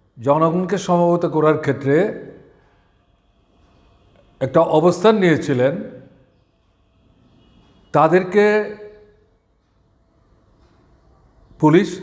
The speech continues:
গ্রেপ্তার করে দশ তারিখ মধ্যরাত্রিতে দুজন,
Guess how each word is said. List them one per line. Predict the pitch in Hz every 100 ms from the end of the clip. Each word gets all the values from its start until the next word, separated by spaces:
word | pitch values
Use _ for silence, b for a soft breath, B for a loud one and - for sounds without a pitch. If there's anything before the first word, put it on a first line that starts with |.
| -
গ্রেপ্তার | 117 151 156 143
করে | 123 98 90 - - _ _ _ _ _ _ _ _ _ _ _ -
দশ | 113 139 -
তারিখ | 160 190 180 - - - - _ _ _ _ _ -
মধ্যরাত্রিতে | 135 127 151 170 170 175 170 156
দুজন, | 120 123 143 180 220 -